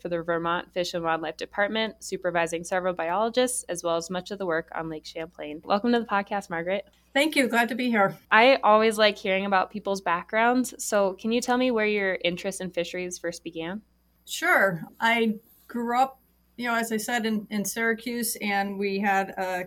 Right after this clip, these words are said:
Speaker 2: camp in the Adirondacks right on the lake. Was fortunate enough to spend a lot of time there and spent most of my days fishing, uh, mostly for perch, catching 'em off the dock, and learned how to, to clean 'em. And,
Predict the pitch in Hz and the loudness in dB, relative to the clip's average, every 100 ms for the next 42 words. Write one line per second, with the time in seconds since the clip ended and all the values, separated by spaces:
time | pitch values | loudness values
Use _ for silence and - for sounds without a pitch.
0 | - - 226 233 - 208 196 185 175 170 | -8 -2 0 -2 -4 -6 -2 -2 -2 -4
1 | 196 269 311 311 - - - 196 190 190 | -4 -2 -4 -4 -6 -6 -8 -4 0 0
2 | 185 185 190 202 254 - - 190 - 196 | -2 -6 -4 -4 -4 -8 -14 -12 -4 -4
3 | 196 190 190 190 196 - 190 185 185 185 | -4 -4 -4 -4 -8 -4 -2 0 -2 -2
4 | 185 196 185 180 196 220 240 - 208 214 | -4 -4 -4 -4 -2 -2 -4 -6 0 2
5 | 214 208 - 233 226 233 233 220 226 226 | 4 2 0 -2 0 0 0 2 2 0
6 | 240 - 160 160 190 - 185 180 175 185 | -6 -8 -6 -6 -8 -6 -4 -2 -4 -4
7 | 196 196 202 208 220 277 - 202 196 208 | -6 -6 -10 -10 -8 -8 -8 -10 -6 -4
8 | 196 196 196 _ _ _ _ 226 226 226 | -2 -2 -6 _ _ _ _ 2 4 2
9 | 214 240 294 233 175 175 175 175 175 _ | 4 4 4 0 -2 -2 -4 -6 -10 _
10 | - 202 202 196 196 190 185 185 - _ | -8 -4 -2 2 2 4 0 -2 -10 _
11 | 214 - 262 262 254 233 175 175 165 | -8 -2 0 2 2 0 -2 -4 -8